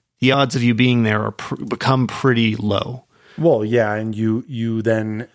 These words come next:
Speaker 2: you then succeed in spite of those limits instead of, you know, because of something, right?
Speaker 1: Yeah.
Speaker 2: You,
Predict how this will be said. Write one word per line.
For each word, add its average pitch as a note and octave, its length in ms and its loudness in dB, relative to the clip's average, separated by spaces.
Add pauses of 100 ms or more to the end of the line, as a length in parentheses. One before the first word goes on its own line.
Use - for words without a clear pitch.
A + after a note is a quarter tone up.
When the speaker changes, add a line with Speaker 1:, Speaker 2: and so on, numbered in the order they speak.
(300)
Speaker 2:
you B2 220 -2
then C3 240 2
succeed A#2+ 800 0
in G#2 200 -4
spite - 720 0 (200)
of C3 140 2
those C#3 280 2
limits C#3+ 520 -2
instead G#2+ 540 -2
of, G2+ 280 0
you G#2 100 -2
know, G2+ 160 -2
because G2 640 -2
of F#2 220 -8
something, F#2 480 -10
right? G#2 200 0
Speaker 1:
Yeah. C3+ 220 2
Speaker 2:
You, G2+ 400 0